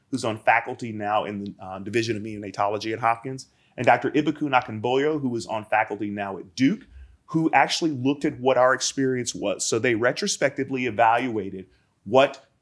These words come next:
our teams did with regards to both our internal algorithm and the C D C and Red Book algorithms. We looked to see if our teams followed the algorithm, how did it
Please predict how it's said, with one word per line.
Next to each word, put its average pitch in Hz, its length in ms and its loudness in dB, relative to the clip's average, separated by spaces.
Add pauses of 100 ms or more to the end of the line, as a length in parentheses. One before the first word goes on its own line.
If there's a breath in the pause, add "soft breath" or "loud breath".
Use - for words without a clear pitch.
our 117 140 4
teams 113 400 -8
did 110 280 2
with 101 160 -6
regards 107 460 -2
to 113 120 -8
both 101 300 -4
our 101 160 2
internal 165 440 -2
algorithm 131 640 2 (300 soft breath)
and 127 220 4
the 117 80 -2
C 123 220 -2
D 120 120 -4
C 110 220 -2
and 104 100 -2
Red 101 200 -2
Book 98 140 -12
algorithms. - 720 -10 (340 soft breath)
We 131 140 6
looked 156 240 2
to 233 80 -8
see 151 240 0
if 143 120 0
our 123 80 2
teams 127 320 -6
followed 120 300 4
the 143 100 4
algorithm, 139 640 0 (360)
how 131 200 6
did 135 160 4
it 107 200 -2